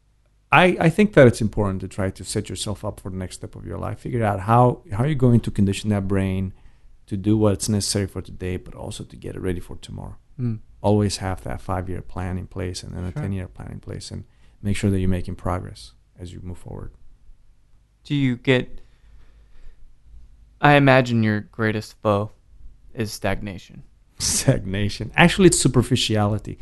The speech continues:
Speaker 2: Oh,
Speaker 1: Stagnation
Speaker 2: sure.
Speaker 1: is good. I
Speaker 2: Yeah.
Speaker 1: like it, uh, for sure. I can't possibly sit still. I have not had more than a day off in the last five years.
Speaker 2: <laughs> Right.
Speaker 1: Right? There's always something to do. So you're right. But the thing that gets under my skin the most is superficiality. Is when
Speaker 2: What
Speaker 1: people, when people,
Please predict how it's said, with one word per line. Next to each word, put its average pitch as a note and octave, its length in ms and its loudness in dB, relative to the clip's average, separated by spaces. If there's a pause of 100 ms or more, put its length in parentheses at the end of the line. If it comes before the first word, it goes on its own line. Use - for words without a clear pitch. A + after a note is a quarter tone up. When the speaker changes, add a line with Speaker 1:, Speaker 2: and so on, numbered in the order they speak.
Speaker 2:
Oh, - 160 10
Speaker 1:
Stagnation E3 420 8
Speaker 2:
sure. E3 60 6
Speaker 1:
is A2+ 120 6
good. G2+ 380 10
I G#2+ 120 8
Speaker 2:
Yeah. A2 60 12
Speaker 1:
like B2 220 10
it, - 280 0
uh, A2+ 80 -6
for A2 160 -4
sure. G#2+ 440 0 (380)
I B2 160 8
can't - 460 2
possibly G#2+ 480 6
sit - 280 -2
still. A2 600 4
I G2+ 140 -4
have G2+ 180 -2
not G#2 240 2
had G2 260 -2 (1400)
more G#2+ 160 10
than G#2 160 8
a F#2+ 40 4
day G2 260 2
off G#2+ 240 8
in G2 80 2
the G2 60 0
last F#2 160 -2
five F2+ 220 -4
years. G2 440 2
Speaker 2:
<laughs> - 0 -
Right. A#2+ 420 2
Speaker 1:
Right? A2 260 2
There's G#2+ 200 8
always G2+ 200 8
something G2+ 200 2
to F2+ 100 -4
do. F#2+ 240 -2
So - 180 -2
you're G2+ 180 4
right. G2 260 0 (540)
But G#2 240 8
the A2 80 6
thing B2+ 260 8
that F#2+ 120 6
gets G2 240 0
under F#2 140 2
my E2+ 140 -2
skin G2+ 280 6
the F2 80 2
most E2+ 280 -10
is - 80 -10
superficiality. F2+ 840 -12
Is G2 200 -16
when C#3 80 2
Speaker 2:
What C#3 100 0
Speaker 1:
people, G2+ 520 0
when F2+ 180 -10
people, G2 600 -2